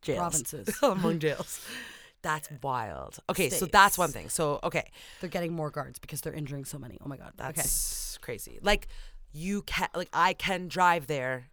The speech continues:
Speaker 1: in two seconds and see
Speaker 2: I,
Speaker 1: the
Speaker 2: like,
Speaker 1: arch.
Speaker 2: freak out when I pass, like, the Milton prison,
Speaker 1: Yeah.
Speaker 2: the women's Milton prison,
Speaker 1: I
Speaker 2: and
Speaker 1: wish
Speaker 2: that's
Speaker 1: you,
Speaker 2: just, like, I'm seeing it from
Speaker 1: I wish you
Speaker 2: afar.
Speaker 1: were coming to this one in Penetanguishene 'cause it's like
Speaker 2: So I can visit the prison?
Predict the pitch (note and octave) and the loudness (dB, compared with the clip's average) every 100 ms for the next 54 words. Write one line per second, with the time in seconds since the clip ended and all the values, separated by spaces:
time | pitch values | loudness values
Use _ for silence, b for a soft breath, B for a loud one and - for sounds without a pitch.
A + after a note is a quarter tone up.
0 | - D#3 D3+ C#3 - G3 G3 - D#3+ - | -10 -4 -4 -4 -4 0 0 0 -2 -2
1 | A#2+ A#2+ - D3 A3 C4 E4+ E4 - - | -10 -8 -2 6 10 10 8 4 2 -4
2 | - - F3+ F#3 G3 F#3+ - E3 D3+ D#3 | -4 0 2 2 2 0 2 2 2 0
3 | D3+ D3 E3 D#3+ D#3 - C#3+ C#3+ D#3 - | -2 0 0 0 -4 -6 -4 -4 -2 -4
4 | B2+ B2 - - - D#3 E3 E3 D#3+ D#3 | -6 -8 -8 -8 -4 -2 2 2 0 -2
5 | C3 D#3 C#3+ D3+ D3+ D3 D3+ D3 D#3+ - | -2 -2 -2 -4 -4 -2 0 4 4 4
6 | D#4+ - D#3+ C#3 C#3+ D#3 - F3 D#3 D3 | 2 0 0 -4 -6 0 0 2 -2 -4
7 | - - C4+ E3 D#3 D#4+ - A3 A3+ F#3 | -2 0 2 2 2 0 -2 -4 -4 -6
8 | D3+ F3 F3 E3 C#3+ D3 D3+ - D3 D#3 | -4 -4 -2 -4 -4 -4 -6 -4 -4 -4
9 | C3 - G#2+ C3 C#3 - C3+ G#2+ - - | -6 -8 -8 -8 -6 -2 -2 -4 -8 -10
10 | D3+ C#3+ D3 D3 C3 - D#3 C#3 F3+ | -8 -8 -8 -10 -10 -10 -8 -6 -10